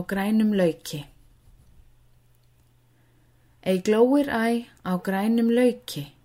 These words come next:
sú gullna dögg um morgunstund.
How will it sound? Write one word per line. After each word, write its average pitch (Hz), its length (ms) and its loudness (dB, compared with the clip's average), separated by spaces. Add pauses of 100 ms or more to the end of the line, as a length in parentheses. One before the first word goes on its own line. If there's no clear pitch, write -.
(720)
sú 170 260 -2
gullna 202 640 -2
dögg - 480 -6
um 202 160 -2
morgunstund. 196 1120 -2